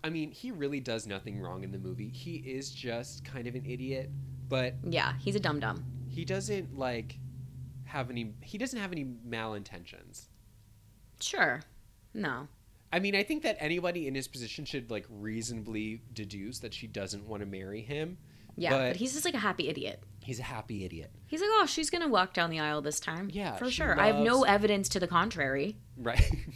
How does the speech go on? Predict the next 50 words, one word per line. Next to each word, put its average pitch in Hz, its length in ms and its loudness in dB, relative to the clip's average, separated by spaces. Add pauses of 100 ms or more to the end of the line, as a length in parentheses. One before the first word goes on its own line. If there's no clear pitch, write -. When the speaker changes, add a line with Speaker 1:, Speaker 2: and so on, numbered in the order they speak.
(500)
Speaker 2:
It's - 160 -14
like, - 140 -8 (420)
bro. 160 320 0 (260)
Speaker 1:
Yeah. 113 340 2 (280)
I 190 100 -2
did 196 280 -2
love 147 240 0
her 135 180 -4
Julia 113 260 -4
Roberts 110 340 -4
smile 104 420 -8
when 104 160 -8
she - 240 -8
was 107 120 -4
on 104 140 -4
that 101 180 -8
football 113 320 2
thing 135 320 -4
and 107 80 -10
he, 101 240 -6
he 370 60 0
Speaker 2:
Yeah. 330 160 2
Speaker 1:
had 311 200 2
the - 40 -4
team 107 260 -6
push - 280 -4
her 135 280 -4 (140)
and 110 100 -8
she 117 180 -4
Speaker 2:
And 104 80 0
Speaker 1:
let, 107 140 -2
Speaker 2:
she's - 140 -4
Speaker 1:
she 98 60 -4
Speaker 2:
like 92 60 -6
Speaker 1:
gave 113 120 -4
us 107 100 -6
a 117 60 -4
real 110 220 0
organic 92 440 -6
smile. 95 380 -6
That 104 120 -8
was, 113 140 -8
like, - 200 -10
that 107 60 -6
was 113 120 -4
a 117 60 -8
really - 180 -14
cute - 280 -18
scene. 110 300 -14
Speaker 2:
I 170 160 -2